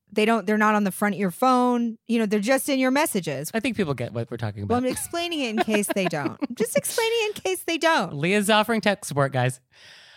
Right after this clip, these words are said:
Speaker 2: Our next question is, quote, "I always play music while I'm driving.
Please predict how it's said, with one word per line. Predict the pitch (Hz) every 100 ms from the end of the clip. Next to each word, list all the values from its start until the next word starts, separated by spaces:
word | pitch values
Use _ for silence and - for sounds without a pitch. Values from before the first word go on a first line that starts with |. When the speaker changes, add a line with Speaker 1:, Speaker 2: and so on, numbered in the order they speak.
| _
Speaker 2:
Our | 143 135
next | 135 208 359 -
question | 165 135 - 131 123 147 - _ _
is, | 180 185 185 180 196 -
quote, | - 151 90 - _ _ _ _ _ _
"I | 277 349 349
always | 233 233 185
play | 160 139
music | 123 110
while | 120 104
I'm | 101
driving. | 101 98 101 92